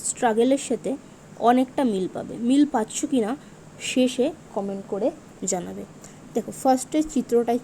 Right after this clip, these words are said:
কি দেখা যাচ্ছে, একটা লোক, ফার্স্ট চিত্রটা, একটা লোক just এই সিঁড়িটার ওপরে উঠে তিন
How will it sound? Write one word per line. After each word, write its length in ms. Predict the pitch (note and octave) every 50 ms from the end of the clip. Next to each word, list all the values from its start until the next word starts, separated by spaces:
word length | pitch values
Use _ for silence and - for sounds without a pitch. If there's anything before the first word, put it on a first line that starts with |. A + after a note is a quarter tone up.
| -
কি 40 | A#3+
দেখা 220 | G3+ G3 F#3 F#3+ F#3+
যাচ্ছে, 360 | F3+ F#3+ - - - - - - - - - - - - - - - - - -
একটা 260 | - A#3+ - D4+ D4+
লোক, 320 | C#4+ B3+ A#3 G3+ G#3 A#3 - - - - - - - - - - - - - - - - - - - - - - - - - - - - - - - - -
ফার্স্ট 220 | D4+ C4+ C4 - -
চিত্রটা, 480 | B3+ G#3+ - G#3 G#3+ G3 G3+ A3+ C#4+ - - - - - - - -
একটা 200 | - B3+ - C#4
লোক 200 | C#4 C#4 C#4+ D4+ D4
just 260 | C4 D4 D4 - - -
এই 140 | B3 C4 B3+
সিঁড়িটার 460 | B3 - - B3+ B3+ C4 B3 C#4 C4+
ওপরে 340 | C4+ B3 B3+ B3+ A#3 A#3+ E4 F#4+ - - - - - - -
উঠে 240 | A3+ - - G#3 - - - - -
তিন 140 | - C4+ B3+